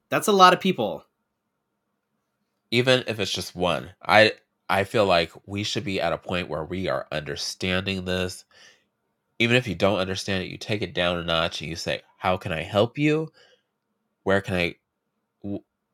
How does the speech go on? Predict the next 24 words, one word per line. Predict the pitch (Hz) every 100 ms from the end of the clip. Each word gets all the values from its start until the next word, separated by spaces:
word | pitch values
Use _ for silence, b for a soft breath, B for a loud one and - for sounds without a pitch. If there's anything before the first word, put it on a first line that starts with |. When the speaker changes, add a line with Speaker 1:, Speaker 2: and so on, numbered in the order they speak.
| _
Speaker 2:
what | 117 120
can | 117
I | 95
do | 92
to | 87
be | 92
the | 85
best | - 95 104 - -
healthcare | - 95 98 - 85
provider | - 80 73 71 82
for | - 64
you?" | 57 - - _ _ _ _ _ _
Speaker 1:
Right. | 104 - _ _ _ _ _ _ -
It's | 135 -
not | 180 185
that | 170
hard. | 170 151 135 _ _ _ _ _ _ _ _
Not | 151 170 170
that | 170
Speaker 2:
Really | 156
Speaker 1:
fucking | - 131
hard, | 104
Speaker 2:
isn't. | - -
Speaker 1:
but | 110 -